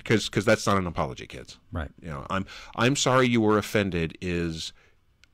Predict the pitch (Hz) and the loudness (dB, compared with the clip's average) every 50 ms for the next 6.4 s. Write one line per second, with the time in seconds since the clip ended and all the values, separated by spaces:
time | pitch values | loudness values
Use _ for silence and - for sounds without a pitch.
0 | _ _ _ _ _ - 107 110 160 220 98 - - - 117 139 151 139 120 101 | _ _ _ _ _ -2 2 2 4 4 2 0 0 2 4 4 6 6 4 4
1 | 90 87 95 92 87 85 82 80 - - 104 95 85 78 73 - - 104 107 101 | 4 4 2 2 2 0 -2 -4 -2 -2 -2 0 0 -2 -2 -4 -4 -4 -2 -2
2 | 98 - - - 113 107 101 101 98 87 82 87 87 82 82 82 78 73 - - | 0 -2 0 2 4 4 4 4 2 2 0 -2 0 0 0 0 0 -2 -2 -4
3 | - - 95 - - - - 69 67 69 - - - _ _ - 104 92 - - | -2 0 -2 -2 -4 -6 -8 -8 -8 -8 -10 -12 -18 _ _ -4 -4 -2 0 -2
4 | 113 113 113 117 - - - 101 80 69 65 - - - - _ _ - - - | 0 0 0 -2 -6 -6 -6 -6 -6 -6 -8 -12 -14 -18 -20 _ _ -20 -20 -20
5 | - - _ - - - - - - - - - - _ _ _ _ 175 180 208 | -20 -20 _ -20 -20 -20 -20 -20 -20 -20 -20 -20 -20 _ _ _ _ 0 2 4
6 | 190 165 147 147 147 156 160 156 | 4 6 4 4 2 2 0 -2